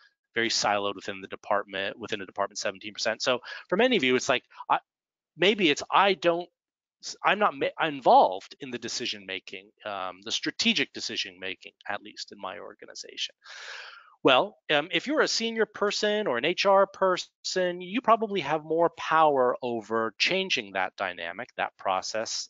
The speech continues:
uh, than you think. Uh, and I hope I can give you some value add so that when your C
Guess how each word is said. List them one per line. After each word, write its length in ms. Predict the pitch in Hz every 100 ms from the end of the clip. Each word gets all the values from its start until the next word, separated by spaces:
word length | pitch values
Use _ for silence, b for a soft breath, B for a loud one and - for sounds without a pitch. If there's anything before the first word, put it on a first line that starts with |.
| -
uh, 280 | 104 101 101 104
than 220 | 117 113
you 100 | 104
think. 260 | - 98 - - _ b b b _
Uh, 200 | 107 110 135
and 80 | 117
I 80 | 120
hope 180 | 175
I 60 | 151
can 100 | 123
give 160 | 123 107
you 160 | 110
some 460 | - 117 104 104 98
value 380 | 143 196 143 120
add 300 | 92 101 - b b
so 120 | -
that 220 | 117 113 -
when 380 | 110 117 113 110
your 540 | 107 104 101 101 101 -
C 220 | 156